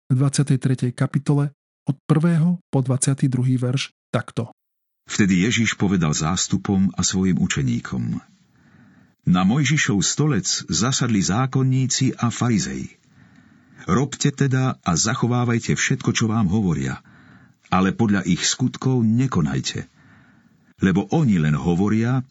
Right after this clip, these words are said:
Speaker 2: ale nerobia. Zväzujú ťažké bremená, ktoré nemožno uniesť,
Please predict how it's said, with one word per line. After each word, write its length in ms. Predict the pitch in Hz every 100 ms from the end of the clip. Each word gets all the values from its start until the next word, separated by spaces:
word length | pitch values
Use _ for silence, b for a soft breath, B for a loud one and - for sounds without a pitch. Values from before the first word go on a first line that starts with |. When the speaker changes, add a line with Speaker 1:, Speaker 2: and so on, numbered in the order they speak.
| _
Speaker 2:
ale 240 | - 110 120
nerobia. 560 | 127 101 73 65 62 - _ _ _ _ _ _ _ _ _ _
Zväzujú 640 | - - 110 123 98 85 78
ťažké 400 | 90 - - 82
bremená, 480 | 101 101 92 90 87
ktoré 400 | - 87 82 78
nemožno 560 | 82 107 113 90 78
uniesť, 640 | 90 80 92 95 - -